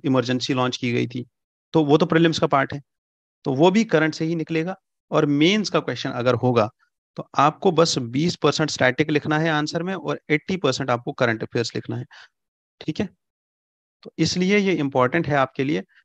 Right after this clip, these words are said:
कि आप ऐसे एडिटोरियल्स को ध्यान में रखो, और इनमें पढ़ना क्या है वो बात अलग है। तो first is this, जो हमारा इंट्रोडक्शन बन जाएगा, सीधा का सीधा इंट्रोडक्शन है हमारा। Second is Sendai framework for disaster risk reduction।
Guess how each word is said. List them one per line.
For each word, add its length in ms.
कि 140
आप 240
ऐसे 300
एडिटोरियल्स 500
को 180
ध्यान 440
में 100
रखो, 360
और 160
इनमें 300
पढ़ना 380
क्या 140
है 200
वो 140
बात 200
अलग 240
है। 80
तो 80
first 300
is 140
this, 260
जो 140
हमारा 280
इंट्रोडक्शन 420
बन 120
जाएगा, 220
सीधा 500
का 100
सीधा 240
इंट्रोडक्शन 480
है 60
हमारा। 220
Second 320
is 160
Sendai 380
framework 380
for 120
disaster 400
risk 240
reduction। 320